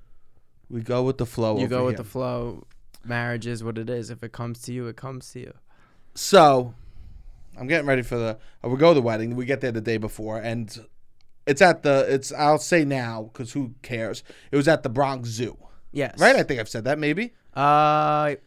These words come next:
Speaker 2: I don't
Speaker 1: Who
Speaker 2: know.
Speaker 1: knows? It doesn't
Speaker 2: Yeah,
Speaker 1: fucking
Speaker 2: yeah,
Speaker 1: matter,
Speaker 2: yeah,
Speaker 1: right?
Speaker 2: yeah,
Speaker 1: It was at
Speaker 2: yeah.
Speaker 1: the zoo. And the day before, um, the wedding was beautiful. I cried, I laughed, I smiled, I got drunk.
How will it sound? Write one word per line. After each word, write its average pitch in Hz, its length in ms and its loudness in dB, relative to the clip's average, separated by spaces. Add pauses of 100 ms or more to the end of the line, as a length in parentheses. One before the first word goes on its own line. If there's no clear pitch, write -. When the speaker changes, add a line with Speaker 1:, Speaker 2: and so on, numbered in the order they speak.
(160)
Speaker 2:
I 139 80 0
don't 175 100 -2
Speaker 1:
Who 415 80 4
Speaker 2:
know. 392 120 4
Speaker 1:
knows? 117 120 -4
It 147 60 -8
doesn't 160 180 4
Speaker 2:
Yeah, 147 60 4
Speaker 1:
fucking 143 180 4
Speaker 2:
yeah, 139 60 4
Speaker 1:
matter, 131 140 4
Speaker 2:
yeah, 185 60 8
Speaker 1:
right? 247 120 8
Speaker 2:
yeah, 262 60 6
Speaker 1:
It - 20 4
was 226 100 6
at 226 120 10
Speaker 2:
yeah. - 40 -6
Speaker 1:
the 180 80 2
zoo. 131 260 0 (240)
And 196 140 2
the 208 60 2
day 339 200 0
before, 185 800 6
um, 143 640 8 (460)
the 202 100 4
wedding 247 220 8
was 160 160 4
beautiful. 160 460 6
I 127 120 0
cried, 151 480 4
I 120 100 2
laughed, 131 440 4
I 113 80 -6
smiled, 131 460 -2
I 123 60 -4
got 113 180 -8
drunk. 131 460 -6